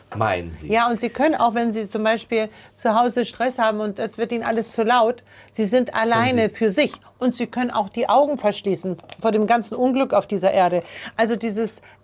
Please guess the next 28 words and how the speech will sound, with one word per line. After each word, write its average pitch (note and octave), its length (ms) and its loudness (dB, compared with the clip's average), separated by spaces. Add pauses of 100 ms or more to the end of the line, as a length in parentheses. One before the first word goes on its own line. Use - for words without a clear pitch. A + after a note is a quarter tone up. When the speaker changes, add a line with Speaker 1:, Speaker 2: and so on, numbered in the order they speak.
(160)
Speaker 2:
dieses A3 520 -4
Telefon B3+ 400 0
kann B3+ 260 -2
so A3+ 180 0
viel. C4 380 2
Sie - 100 -8
könnten A#3 280 -2
einen A3+ 160 0
Schluck G#3+ 220 -2
Wasser D#4+ 280 0
trinken. - 300 -4
Speaker 1:
Aber A#2 260 0
was D3 180 0
macht C3+ 280 -4
es - 160 -10
denn? E2+ 280 -8 (440)
Speaker 2:
Ja, B3+ 140 4
es, G#3 80 0
äh, C4+ 140 -2
letztendlich B3+ 540 2
telefoniert A#3+ 540 0
es. G#3 100 -2
Das G#3+ 140 0
sind C4 120 -2
ja A#3 100 4
Speaker 1:
Wie A#3 40 2
Speaker 2:
nur A#3+ 140 4
Speaker 1:
denn? F3+ 260 -2